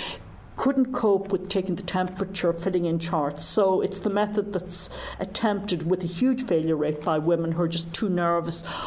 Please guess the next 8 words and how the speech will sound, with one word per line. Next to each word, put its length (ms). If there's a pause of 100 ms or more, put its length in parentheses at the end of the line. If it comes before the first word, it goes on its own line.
of 120
the 80
communication, 680
the 80
contact, 480
the 80
conversation, 800
uh, 600